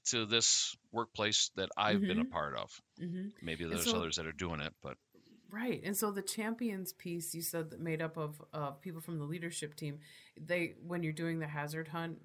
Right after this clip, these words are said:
Speaker 2: each
Speaker 1: Mm-hmm.
Speaker 2: of you is sort of assigned a different department. Is that what I, is that what I heard?
Speaker 1: Yes, that's correct.
Speaker 2: To, to be the champion in that particular area while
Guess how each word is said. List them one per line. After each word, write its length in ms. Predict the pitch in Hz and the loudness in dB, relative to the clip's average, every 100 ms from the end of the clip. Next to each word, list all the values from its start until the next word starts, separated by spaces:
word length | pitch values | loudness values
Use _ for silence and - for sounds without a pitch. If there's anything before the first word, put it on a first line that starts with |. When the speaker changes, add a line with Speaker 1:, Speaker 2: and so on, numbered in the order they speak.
| - | 0
Speaker 2:
each 120 | 127 | 2
Speaker 1:
Mm-hmm. 100 | 139 | 4
Speaker 2:
of 120 | 165 | 2
you 120 | 156 156 | 0 0
is 160 | 151 | 2
sort 160 | 160 147 | 0 -2
of 100 | 147 | -2
assigned 540 | 143 - 123 139 151 | -2 0 -2 -2 -4
a 80 | - | -4
different 520 | 151 147 151 143 131 - - 160 | -6 -6 -6 -6 -6 -8 -16 -8
department. 480 | 147 160 147 165 151 | -4 0 0 0 -4
Is 100 | 139 | -6
that 160 | 127 | -6
what 140 | 143 143 | -4 -2
I, 260 | 139 151 151 | -2 -4 -6
is 100 | 160 | -8
that 120 | 139 | -6
what 120 | 143 | -4
I 40 | 151 | -2
heard? 360 | 165 170 185 - - | -2 -4 -6 -6 4
Speaker 1:
Yes, 240 | 120 - | 6 6
that's 120 | 85 | 2
correct. 340 | - 104 85 - | 4 6 6 2
Speaker 2:
To, 80 | |
to 180 | - 135 | -4 -2
be 140 | 190 190 | 0 0
the 100 | 180 | 0
champion 480 | 202 175 175 165 | 4 4 4 2
in 100 | 151 | 2
that 180 | 151 156 | 2 2
particular 460 | 175 160 160 156 147 | 0 -6 -4 -2 0
area 480 | 113 151 147 139 139 | 2 4 4 2 0
while 480 | 135 135 135 131 | 2 2 2 -2